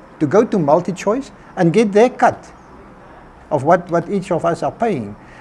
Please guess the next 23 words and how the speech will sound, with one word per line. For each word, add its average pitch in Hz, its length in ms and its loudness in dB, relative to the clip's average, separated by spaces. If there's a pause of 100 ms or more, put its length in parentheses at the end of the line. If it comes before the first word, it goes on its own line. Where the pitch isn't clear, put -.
(140)
But 143 200 2
now 196 220 2
to 202 160 -2
come 233 260 0
with 175 100 2
the 131 80 -2
police, 127 560 -4 (760)
I 208 100 6
think 311 200 0
the 202 80 -2
police 208 320 2
should - 180 -2
rather 151 520 2 (160)
concentrate 170 480 -2
on 117 120 -6
their 135 160 0
job. 113 280 0 (640)
They 165 100 4
are 165 160 4
there 170 260 2
for 147 200 -4
crime 180 360 0
prevention. 127 580 -6